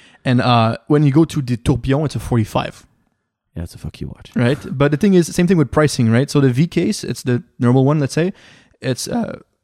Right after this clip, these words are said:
Speaker 1: for four thousand seven hundred dollars. After that, the same watch, but with the square case, the B R. It's the same movement, same everything. It's six thousand five hundred.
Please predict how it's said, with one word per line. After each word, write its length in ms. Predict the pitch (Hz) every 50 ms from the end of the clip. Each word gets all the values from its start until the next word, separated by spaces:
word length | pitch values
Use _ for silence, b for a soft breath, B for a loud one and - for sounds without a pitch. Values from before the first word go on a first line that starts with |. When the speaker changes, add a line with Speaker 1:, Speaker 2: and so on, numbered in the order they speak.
| _ _ _
Speaker 1:
for 400 | _ - - 151 143 143 143 - -
four 160 | - - 160
thousand 300 | - - 131 127 143 147
seven 160 | - 139 131 127
hundred 200 | 123 123 123 120
dollars. 400 | 117 127 139 175 220 240 - - -
After 180 | 139 127 -
that, 280 | 139 143 147 147 - - -
the 100 | - 135
same 300 | - - - 151 147 143
watch, 360 | 117 123 131 139 147 151 - -
but 140 | - 143 123
with 140 | 117 117 113
the 80 | 120 113
square 300 | - - - - 139 147
case, 200 | - 165 165 147
the 80 | 127 120
B 200 | 110 123 127 113
R. 300 | 110 117 131 156 185 - b b b b b b b
It's 140 | 131 -
the 80 | - 143
same 200 | - - 170 160
movement, 300 | 170 165 156 190 175 151
same 140 | - 151 -
everything. 460 | 110 160 151 147 113 - - - - _ _
It's 260 | - 131 131 - - - -
six 260 | - - - 156 - -
thousand 340 | - 135 135 127 139 135 123
five 160 | - 123 123
hundred. 200 | 135 - 190